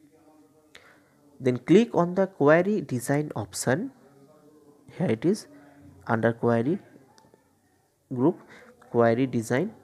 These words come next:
option. Then the show table dialog box appear. Here it is show table dialog box. Then select the customer table. We are having two tables.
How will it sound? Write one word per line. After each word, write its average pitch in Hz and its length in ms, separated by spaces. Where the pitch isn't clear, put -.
option. 156 500
Then 151 180
the 160 80
show 202 380
table 170 300
dialog 127 360
box 117 420
appear. 113 440
Here 113 120
it 107 160
is - 340
show 180 140
table 165 340
dialog 113 420
box. - 380
Then 120 120
select 208 540
the 226 80
customer 156 580
table. 175 380
We 127 80
are 123 60
having 120 340
two 170 140
tables. 175 540